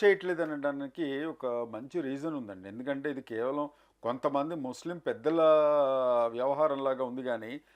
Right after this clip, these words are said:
అందరు ముస్లిమ్స్కి లబ్ధి చేకూర్చే విధి విధానాలు కావు ఇవి. ముస్లిం ఏ రకంగా, పేద ముస్లిమ్స్ చాలామంది ఉన్నారు, మన స్నేహితుల్లో ఉన్నారు, మనం చదువుకున్న క్లాస్మేట్స్లో చాలామంది ఉంటారు.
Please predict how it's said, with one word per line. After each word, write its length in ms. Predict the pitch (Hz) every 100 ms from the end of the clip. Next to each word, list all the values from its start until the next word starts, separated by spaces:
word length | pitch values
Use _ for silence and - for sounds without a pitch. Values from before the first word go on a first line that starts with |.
| _ -
అందరు 320 | 113 156 190
ముస్లిమ్స్కి 640 | 196 180 180 175 - 175
లబ్ధి 320 | 151 123 147 165
చేకూర్చే 420 | 165 165 160 165
విధి 240 | 135 127 139
విధానాలు 460 | 139 139 127 127
కావు 320 | 131 95 90 90
ఇవి. 180 | 76 - _ _ _
ముస్లిం 420 | 131 151 - 202 170
ఏ 160 | 170
రకంగా, 500 | 180 175 175 170 165 - -
పేద 180 | 135 160
ముస్లిమ్స్ 500 | 185 143 170 160 - -
చాలామంది 420 | 117 127 143 135 107
ఉన్నారు, 280 | 92 90 - _ _ _
మన 180 | 107 139
స్నేహితుల్లో 640 | 160 160 160 175 175 170 165
ఉన్నారు, 360 | 123 101 - - _ _ 117
మనం 180 | 147 143
చదువుకున్న 360 | 139 165 175 170
క్లాస్మేట్స్లో 720 | 156 135 160 180 175 160 160 143
చాలామంది 400 | 117 143 147 143
ఉంటారు. 300 | 101 98